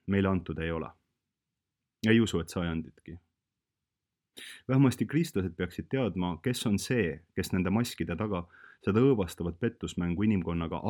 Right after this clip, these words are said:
aegade algusest mänginud on. Inimese ajalise olemise lugu, ehk ajalugu, polegi midagi muud kui maskipall.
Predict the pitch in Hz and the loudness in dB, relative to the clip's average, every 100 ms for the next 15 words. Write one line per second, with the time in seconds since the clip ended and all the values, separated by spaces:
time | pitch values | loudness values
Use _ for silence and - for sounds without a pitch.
0 | 117 80 80 92 82 78 80 - 87 78 | 0 -2 -4 -4 -6 -8 -10 -4 -4 -4
1 | 73 76 78 78 - _ _ _ _ _ | -6 -8 -10 -12 -16 _ _ _ _ _
2 | _ _ _ _ _ _ _ _ _ _ | _ _ _ _ _ _ _ _ _ _
3 | _ - - 143 113 104 113 143 110 85 | _ -14 4 8 8 6 2 2 0 0
4 | 82 95 113 82 82 - 87 90 80 76 | -2 -2 0 -2 -4 -4 -6 -6 -8 -12
5 | _ _ _ _ _ _ _ - 107 92 | _ _ _ _ _ _ _ -6 -2 0
6 | 82 80 80 76 85 - _ _ _ _ | 0 -2 -6 -10 -16 -18 _ _ _ _
7 | _ _ _ _ 135 117 85 95 98 82 | _ _ _ _ 2 2 4 2 2 0
8 | 95 87 - 87 92 - 76 76 76 | -2 -2 -2 -4 -4 -6 -8 -8 -10